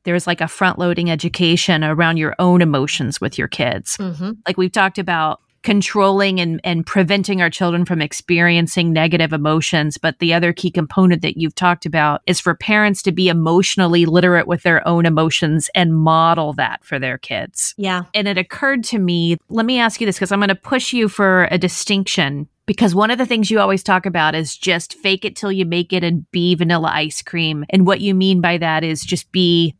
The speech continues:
Speaker 1: mellow and neutral.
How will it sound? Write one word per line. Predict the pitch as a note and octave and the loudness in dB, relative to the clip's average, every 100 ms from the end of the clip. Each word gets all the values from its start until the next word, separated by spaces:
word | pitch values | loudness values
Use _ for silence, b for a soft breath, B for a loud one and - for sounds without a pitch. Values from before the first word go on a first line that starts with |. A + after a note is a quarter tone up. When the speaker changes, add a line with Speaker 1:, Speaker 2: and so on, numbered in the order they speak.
| _ | _
Speaker 1:
mellow | F3 F3 F#3 F#3 F3+ F3 F3 F3 E3+ - | 4 6 4 2 2 2 2 0 -4 -6
and | F#3 F3 E3 D#3 - - | -4 -2 -2 -4 -6 -2
neutral. | F#3 F#3 F3+ - F#3 E3+ E3 D#3+ | 2 2 0 0 2 4 4 2